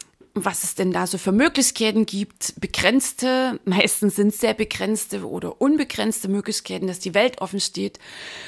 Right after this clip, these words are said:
Das kleine kreative Genie beginnt zu glauben, dass die Welt ein gefährlicher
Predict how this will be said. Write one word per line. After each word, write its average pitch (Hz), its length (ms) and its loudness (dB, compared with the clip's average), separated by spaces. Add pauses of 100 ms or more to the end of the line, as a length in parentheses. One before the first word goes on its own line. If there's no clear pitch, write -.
(300)
Das 220 400 -2
kleine 226 320 4
kreative 202 640 0
Genie 208 380 2
beginnt 208 320 -2
zu - 100 -4
glauben, 208 600 0
dass - 140 -4
die 185 120 -6
Welt 185 220 0
ein 196 80 2
gefährlicher 208 760 0